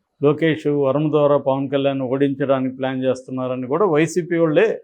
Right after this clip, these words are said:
దీన్ని, ఈ వాదన కూడా బయటికి తీసుకొచ్చారు. ఇది ఎందుకంటే చాలామందికి ఇది కన్విన్సింగ్ ఉంది. నన్ను కూడా కొంతమంది అడిగారు,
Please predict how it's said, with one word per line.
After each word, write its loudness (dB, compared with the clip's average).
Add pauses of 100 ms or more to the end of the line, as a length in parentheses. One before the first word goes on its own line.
(120)
దీన్ని, -2
ఈ -6
వాదన 2
కూడా 0
బయటికి -2
తీసుకొచ్చారు. -12 (540)
ఇది -2
ఎందుకంటే -6
చాలామందికి 2
ఇది 2
కన్విన్సింగ్ 0
ఉంది. -8
నన్ను 0
కూడా -2
కొంతమంది -2
అడిగారు, 0